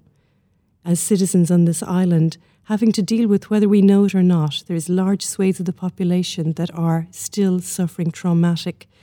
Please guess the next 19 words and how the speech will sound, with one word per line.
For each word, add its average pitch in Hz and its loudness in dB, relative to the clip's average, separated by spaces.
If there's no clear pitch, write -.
legacies 185 -2
from 175 -2
their 170 2
time 170 2
in 170 4
those 165 2
institutions, 165 -4
and 170 -2
their 170 0
families 185 0
are 185 -4
suffering. 180 -8
And 214 6
if 220 2
we 220 0
don't 220 2
begin 202 2
to - -10
understand 180 2